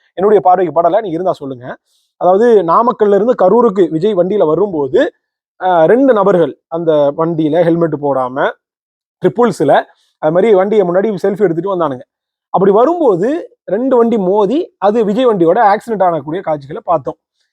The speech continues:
இப்ப இதற்கு எப்படி காவல்துறை வந்து வழக்கு போடாம விட்டுச்சு?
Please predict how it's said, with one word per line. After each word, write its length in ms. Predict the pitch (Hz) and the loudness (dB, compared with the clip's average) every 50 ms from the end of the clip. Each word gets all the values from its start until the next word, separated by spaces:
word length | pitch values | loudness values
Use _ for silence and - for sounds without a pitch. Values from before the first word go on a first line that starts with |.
| - - | -8 -6
இப்ப 200 | 240 208 254 226 | -2 0 2 2
இதற்கு 420 | 208 226 269 320 330 247 254 233 | 2 4 2 2 2 2 2 2
எப்படி 580 | 226 220 214 - 320 330 349 330 294 247 214 180 | 2 2 2 0 -2 -2 0 0 0 0 0 0
காவல்துறை 500 | 208 202 208 226 233 208 156 180 190 190 | 2 2 2 2 2 0 0 -2 -2 -2
வந்து 140 | 185 202 | -2 -2
வழக்கு 280 | 202 190 220 240 233 214 | 0 0 0 0 -2 -2
போடாம 320 | 202 208 208 214 214 196 | -4 -2 0 0 0 -2
விட்டுச்சு? 400 | 170 165 147 156 131 - 170 185 | -4 -6 -8 -12 -14 -6 -4 -2